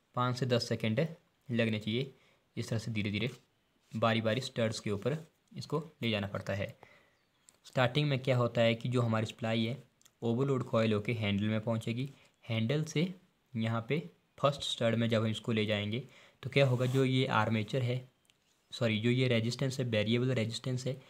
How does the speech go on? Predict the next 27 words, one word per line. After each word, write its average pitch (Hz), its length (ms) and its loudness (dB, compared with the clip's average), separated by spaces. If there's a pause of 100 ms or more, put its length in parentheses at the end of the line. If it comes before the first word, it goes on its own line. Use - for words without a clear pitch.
(280)
ये 131 120 -2
पूरा 131 340 0
का 147 120 -4
पूरा 120 300 2
जो 117 120 0
है 120 160 -2
आर्मेचर 113 520 -2
के 160 180 -4 (400)
सीरीज 117 340 2
में 113 140 4
हो 110 80 0
जाएगा, 101 300 0
जिससे 110 260 -4
कि 135 160 -6
आर्मेचर 110 440 0
करंट 107 460 -2
कम 110 180 0
होगा 98 240 0
और 98 120 2
आर्मेचर 104 400 0 (120)
जलने 107 340 0
से 143 180 -4
बच 110 200 0
जाएगा। 98 280 0
क्योंकि 113 300 -2
स्टार्टिंग 127 440 -4
में 131 160 -4